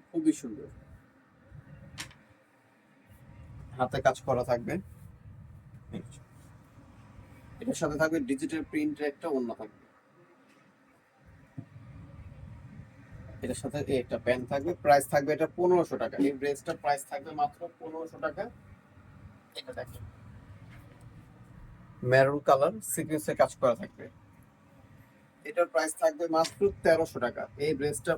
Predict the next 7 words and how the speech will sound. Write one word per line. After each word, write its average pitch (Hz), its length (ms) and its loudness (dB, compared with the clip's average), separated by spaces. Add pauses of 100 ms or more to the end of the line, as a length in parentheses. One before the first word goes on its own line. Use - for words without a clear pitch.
প্রাইস 160 240 6 (160)
মাত্র - 260 2 (240)
তেরোশো 143 380 2
টাকা 139 140 0 (100)
থাকবে। 143 240 0 (680)
সালোয়ার, 139 440 6 (460)
ওড়না, 113 300 -6